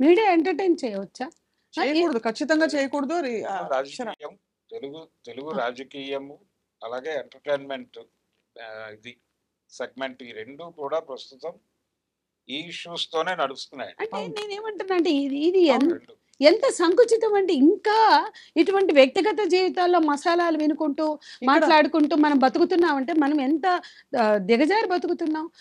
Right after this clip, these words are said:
Speaker 1: అంటే నేను ఎవరి, ఎవరి వ్యక్తిగత జీవితాలైనా కావచ్చు, ఇక్కడ అమ్మాయి కరెక్ట్, అబ్బాయి కరెక్ట్ అని నేను జడ్జిమెంటల్‌గా లేను, కానీ వాళ్ళిద్దరూ తేల్చుకునే స్పేస్ వాళ్ళకి
Speaker 2: కానీ
Speaker 1: వదిలేద్దాం.
Speaker 2: ఒక, ఒక పరిధి వరకు సంధ్య గారు, అంటే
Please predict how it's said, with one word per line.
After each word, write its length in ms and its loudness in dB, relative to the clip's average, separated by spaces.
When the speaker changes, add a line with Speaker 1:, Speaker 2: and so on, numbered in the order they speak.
Speaker 1:
అంటే 160 -2
నేను 260 4
ఎవరి, 500 0
ఎవరి 220 2
వ్యక్తిగత 480 -2
జీవితాలైనా 520 0
కావచ్చు, 300 -2
ఇక్కడ 340 0
అమ్మాయి 320 0
కరెక్ట్, 320 -4
అబ్బాయి 280 -2
కరెక్ట్ 280 -4
అని 100 0
నేను 140 -2
జడ్జిమెంటల్‌గా 580 -6
లేను, 360 -4
కానీ 120 2
వాళ్ళిద్దరూ 480 0
తేల్చుకునే 480 -2
స్పేస్ 340 -4
వాళ్ళకి 200 2
Speaker 2:
కానీ 120 -2
Speaker 1:
వదిలేద్దాం. 360 4
Speaker 2:
ఒక, 80 -2
ఒక 160 6
పరిధి 300 4
వరకు 200 2
సంధ్య 260 -4
గారు, 200 0
అంటే 420 -4